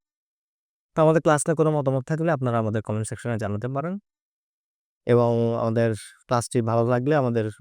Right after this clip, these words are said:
ভিডিওটিকে লাইক দিবেন এবং আমাদের চ্যানেলটিকে সাবস্ক্রাইব করবেন।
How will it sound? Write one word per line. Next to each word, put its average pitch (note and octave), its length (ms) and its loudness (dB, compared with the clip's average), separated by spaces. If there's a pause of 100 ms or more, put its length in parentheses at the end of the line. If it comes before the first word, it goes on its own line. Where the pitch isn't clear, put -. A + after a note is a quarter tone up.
ভিডিওটিকে A2+ 380 0
লাইক A2 240 0
দিবেন C#3 240 -2 (680)
এবং C#3 140 0
আমাদের B2+ 180 0
চ্যানেলটিকে A#2+ 400 -2
সাবস্ক্রাইব A2+ 480 -4
করবেন। A#2+ 340 -2